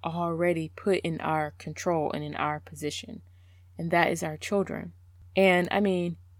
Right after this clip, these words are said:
if you have a wonderful business, but your home life is a wreck, you are not going to mentally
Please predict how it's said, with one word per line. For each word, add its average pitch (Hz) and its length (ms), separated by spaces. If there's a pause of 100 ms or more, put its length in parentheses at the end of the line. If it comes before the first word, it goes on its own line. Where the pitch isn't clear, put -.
(320)
if 196 160
you 240 120
have 240 180
a 180 80
wonderful 190 440
business, 170 520
but 170 240
your 160 80
home 165 280
life 165 460
is 147 500 (560)
a 185 140
wreck, 160 560 (220)
you 214 320
are 269 120
not 202 500 (280)
going 170 220
to 170 100
mentally 156 640